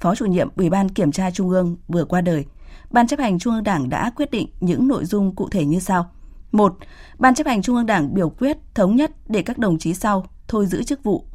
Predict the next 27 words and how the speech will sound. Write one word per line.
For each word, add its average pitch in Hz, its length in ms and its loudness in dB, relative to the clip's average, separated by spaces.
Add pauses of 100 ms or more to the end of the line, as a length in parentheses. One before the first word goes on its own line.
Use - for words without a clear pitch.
(640)
Đồng 214 220 4
chí 202 240 -2
Phạm 233 280 -2
Bình 180 160 4
Minh 220 200 2 (300)
thôi 240 180 4
giữ 202 200 -2
chức 311 180 -4
vụ 240 240 -2
Ủy 190 160 2
viên 214 280 0
Bộ 196 120 0
Chính 165 160 -2
trị, 185 260 -4 (260)
Ủy 196 120 2
viên 214 220 0
Trung 220 160 -4
ương 214 120 -4
Đảng 170 300 0
khóa 156 200 -2
mười 220 180 0
ba. 185 280 0 (500)
Đồng 202 220 2
chí 190 220 0
Vũ 247 160 -2
Đức 294 120 -2
Đam 220 260 2